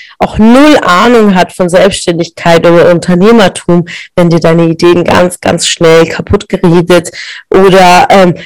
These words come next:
geht's dir gerade nicht gut und du begibst dich in einem Umfeld, wo nur rumgejammert wird, dann wirst du sehr, sehr schnell merken, dass du in deiner, äh, Jammerspirale immer tiefer gehst, ja, weil,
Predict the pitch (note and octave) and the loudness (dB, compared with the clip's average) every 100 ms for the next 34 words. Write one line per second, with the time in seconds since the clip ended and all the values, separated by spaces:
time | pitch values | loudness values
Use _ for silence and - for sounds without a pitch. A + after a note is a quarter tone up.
0 | - - C4 C#4+ - G3+ - E3+ E3+ F3 | -12 -2 0 0 -4 -4 -2 -2 0 0
1 | E3+ F3 E3+ - F3+ F3 E3 - F#3 F3+ | 0 -2 -4 -4 0 0 0 0 0 0
2 | E3 - - E3 F#3+ D#3 A3+ - - G3+ | -2 -4 -4 0 0 0 -2 -2 -2 -2
3 | G3+ D3+ F3+ D#3+ E3+ E3+ - A3+ B3 - | 0 0 0 2 2 2 2 2 2 0
4 | F#3 F3 E3+ - - F3 F#3+ G3+ B3 D#4 | 2 2 0 -4 -4 -2 0 2 4 4
5 | D4 A#3 A#3+ D4+ C4 G3 E3+ D#3+ D#3+ D3+ | 2 2 2 2 2 2 2 2 0 0
6 | D#3 F3 G#3+ - - - G#3 A#3 A#3+ A3+ | 0 0 0 -6 -16 -2 0 0 0 0
7 | G3 A#3 A#3+ G#3 G#3 G#3 G3 F3+ F3+ F#3 | 2 2 2 2 0 0 0 0 2 0
8 | G3+ G3+ F3 F3 - F3+ F3+ E3+ F3 E3+ | 0 -4 -4 -4 -4 -4 0 0 2 0
9 | E3+ - - - G3+ F#3+ G#3+ F3 D#3+ G3+ | -2 -16 -10 0 2 2 0 -2 -2 0
10 | C4 A#3+ - - F#3 E3+ E3 F3+ F#3 G3+ | 2 0 -2 -2 -2 0 0 2 2 2
11 | F#3 - A#3 A#3 G#3 E3+ D3+ D#3+ - E3+ | 0 -2 -4 -2 -2 -2 -2 -2 -2 0
12 | G3+ F3 | 2 2